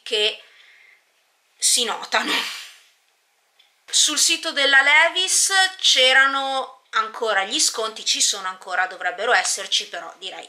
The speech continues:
basta. E ho comprato questa giacca in nero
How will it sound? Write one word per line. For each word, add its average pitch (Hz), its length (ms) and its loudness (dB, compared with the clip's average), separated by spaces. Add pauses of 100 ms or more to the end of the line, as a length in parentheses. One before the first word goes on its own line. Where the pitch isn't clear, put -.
basta. - 460 -2 (800)
E 277 260 4
ho 311 140 2 (100)
comprato 233 760 2
questa 359 480 -8
giacca 220 840 2 (880)
in 311 360 -8
nero 254 1040 0